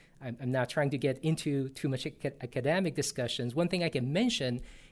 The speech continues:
is we fold and crumple the graphene in some, uh,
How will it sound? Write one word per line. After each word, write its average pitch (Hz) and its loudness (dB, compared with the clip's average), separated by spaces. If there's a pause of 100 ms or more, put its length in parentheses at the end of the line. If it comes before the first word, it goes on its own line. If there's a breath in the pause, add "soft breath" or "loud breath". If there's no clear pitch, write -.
(100 loud breath)
is 147 2
we 170 2
fold 151 0 (560)
and 135 -4
crumple 220 2
the 135 -2
graphene 139 -2
in 127 -6
some, 135 -2 (580)
uh, 113 -6